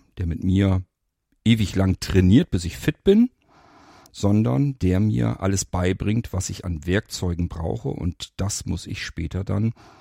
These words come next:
einsetzen, um Routine zu bekommen. So, und so erkläre ich mir die Begrifflichkeit erstmal.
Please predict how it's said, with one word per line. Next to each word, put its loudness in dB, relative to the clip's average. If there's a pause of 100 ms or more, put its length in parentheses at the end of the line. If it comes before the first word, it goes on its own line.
(380)
einsetzen, 2
um -2
Routine 2
zu -12
bekommen. -12 (1120)
So, -2
und 0
so -4
erkläre 0
ich -6
mir 6 (360)
die 4
Begrifflichkeit 2
erstmal. -10